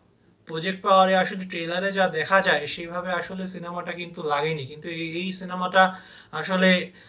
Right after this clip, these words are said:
আহ, এর চেয়ে বেশ ভালোই লেগেছে। আসলে বেশি expectation ছিল project পাওয়ার নিয়ে, তাই হয়তো এরকম হতে পারে।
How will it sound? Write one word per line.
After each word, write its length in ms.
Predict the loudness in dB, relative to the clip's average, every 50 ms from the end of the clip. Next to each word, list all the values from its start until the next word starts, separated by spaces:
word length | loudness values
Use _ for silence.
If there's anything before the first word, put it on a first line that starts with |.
| -20 _ -2
আহ, 380 | 0 2 4 4 2 0 -4 -8 _ _ _ -16 -12
এর 220 | -8 -8 -8 -6 -4
চেয়ে 140 | -2 -2 0
বেশ 200 | -2 -2 -4 -2
ভালোই 300 | 2 2 4 6 6 6
লেগেছে। 320 | 4 2 0 0 0 0
আসলে 260 | 0 0 0 -6 -8
বেশি 320 | -8 -8 -6 -6 -6 -4 -4
expectation 720 | -6 -6 -6 -8 -10 -10 -8 -8 -6 -6 -4 -4 -6 -8
ছিল 380 | -8 -8 -6 -4 -2 -2 -2
project 340 | -2 -4 -6 -6 -6 -6 -2
পাওয়ার 260 | 0 2 2 2 2 0
নিয়ে, 180 | -4 -4 -6
তাই 380 | -6 -8 -6 -4 -2 -2 -2 -4
হয়তো 300 | -4 -4 -4 -4 -4 -4
এরকম 360 | -4 -2 -2 -4 -4 -6 -10
হতে 240 | -10 -8 -8 -6 -4
পারে। 240 | 0 0 0 0